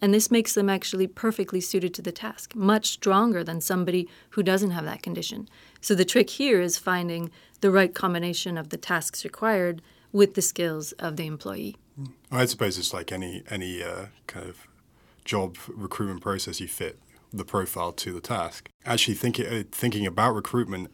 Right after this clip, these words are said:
Speaker 2: is there a problem? Because the recruitment process is very, very social. It's a face-to-face interview. Um, and if, if, uh, socializing and social,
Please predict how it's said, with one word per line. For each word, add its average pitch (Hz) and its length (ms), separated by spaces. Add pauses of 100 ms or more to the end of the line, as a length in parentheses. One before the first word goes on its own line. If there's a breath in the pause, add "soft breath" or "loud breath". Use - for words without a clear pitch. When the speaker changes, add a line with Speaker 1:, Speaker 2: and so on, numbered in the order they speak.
(120)
Speaker 2:
is 117 200
there 117 420
a 113 80
problem? 107 680 (340 loud breath)
Because 107 180
the 113 100
recruitment 123 400
process 104 420
is 95 80
very, 104 300
very 95 280
social. - 400 (220)
It's - 240 (100)
a 107 100
face-to-face 117 680
interview. 90 480 (600 loud breath)
Um, 92 400
and 98 140
if, 101 260
if, - 640
uh, 90 120
socializing 95 760
and 90 280
social, 98 320